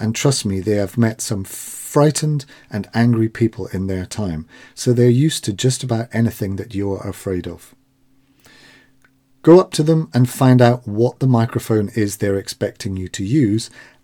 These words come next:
and choose accordingly. If you would like a hands-free microphone, it's highly likely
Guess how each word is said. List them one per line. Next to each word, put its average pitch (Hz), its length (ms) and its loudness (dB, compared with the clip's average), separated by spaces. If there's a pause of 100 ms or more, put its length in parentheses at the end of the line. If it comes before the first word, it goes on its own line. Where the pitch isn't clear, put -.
(140)
and 131 320 2
choose 151 320 0
accordingly. 139 720 0 (400)
If 165 240 2
you 208 140 2
would 196 120 4
like 131 300 2
a 104 60 -10 (100)
hands-free 127 480 2
microphone, 110 720 -2
it's - 400 -6
highly 143 260 2
likely 135 480 -2